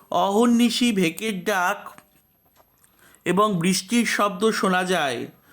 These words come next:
অহর্নিশি ভেকের ডাক ও বৃষ্টির শব্দ শোনা যায়। কেন? ভাদ্র মাসে বর্ষণের অন্ত ছিল না,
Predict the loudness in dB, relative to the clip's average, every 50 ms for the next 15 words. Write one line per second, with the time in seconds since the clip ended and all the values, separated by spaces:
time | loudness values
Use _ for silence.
0 | -20 -20 -20 -16 -8 -2 -2 0 2 2 2 2 2 0 0 0 2 2 2 2
1 | 0 -2 -2 0 -2 -2 0 0 0 0 -2 -2 -4 -6 -6 -4 -2 -2 -2 0
2 | 0 -2 0 0 0 0 0 0 0 0 -2 -2 -2 -2 -2 2 2 2 2 0
3 | -4 -10 -20 -20 -20 -20 _ -8 -4 -2 0 0 0 -2 -2 -2 0 2 2 0
4 | 2 0 2 2 2 0 0 0 0 0 2 2 2 2 2 0 0 0 -2 -2
5 | -2 0 0 0 2 2 2 0 0 -2 -4